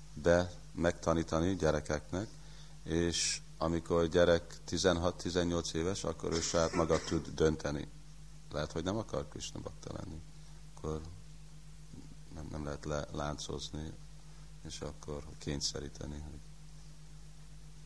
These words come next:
az a saját döntése. Az a szülőnek a lehetőség. Az a szülő kötelessége, hogy adni lehetőséget. Mindig kimegyünk,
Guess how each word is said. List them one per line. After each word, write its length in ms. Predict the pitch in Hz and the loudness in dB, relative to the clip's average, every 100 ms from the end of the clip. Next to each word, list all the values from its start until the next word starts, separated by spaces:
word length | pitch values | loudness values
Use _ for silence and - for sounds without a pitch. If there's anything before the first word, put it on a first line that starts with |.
| - - 80 | -14 -12 -8
az 140 | 76 82 | -6 -2
a 220 | 80 85 | -2 -2
saját 420 | - 85 85 87 - - - - - | -4 -2 0 -2 -6 -14 -14 -14 -12
döntése. 680 | - 80 76 73 73 - 80 - - - - - - - - - - - - - - - - - - - - - - - - - - - - - - - - - - - - - - - | -4 -4 -4 -8 -10 -10 -12 -12 -14 -16 -16 -16 -16 -16 -16 -14 -14 -14 -14 -14 -14 -14 -14 -14 -14 -14 -14 -14 -14 -14 -14 -14 -14 -14 -14 -14 -14 -14 -14 -14 -14 -14 -14 -14 -14 -8
Az 180 | - 85 | 2 4
a 60 | 92 | 6
szülőnek 580 | - 92 87 85 82 - | 4 6 6 6 4 4
a 160 | 80 | 2
lehetőség. 760 | 76 73 73 78 - - - - - - - - | 2 0 -2 -6 -8 -8 -8 -10 -12 -14 -14 -2
Az 100 | 78 | 4
a 40 | 82 | 4
szülő 240 | - 85 | 6 4
kötelessége, 680 | - 90 90 87 - 85 87 | 4 6 8 8 6 4 4
hogy 180 | 80 80 | 2 6
adni 240 | 85 87 | 6 8
lehetőséget. 840 | 80 76 76 - 78 - - - - - | 6 4 0 -4 -6 -6 -6 -8 -10 2
Mindig 260 | 92 101 95 | 8 8 8
kimegyünk, 560 | 110 104 82 87 95 | 8 8 8 4 0